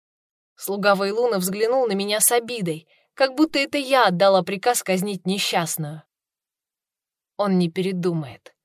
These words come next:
отрезала я и отвернулась, не в силах смотреть на то, что творилось.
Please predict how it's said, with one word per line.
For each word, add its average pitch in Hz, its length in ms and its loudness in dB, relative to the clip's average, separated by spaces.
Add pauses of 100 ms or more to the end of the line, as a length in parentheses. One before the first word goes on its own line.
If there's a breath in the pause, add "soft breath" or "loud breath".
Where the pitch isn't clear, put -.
(400)
отрезала 170 520 -2
я 185 260 -4
и 180 80 -2
отвернулась, 190 760 -2 (280)
не 240 120 -4
в - 60 -4
силах 240 320 0
смотреть 214 420 0
на 190 140 0
то, 220 120 -2
что - 180 -4
творилось. 196 680 -4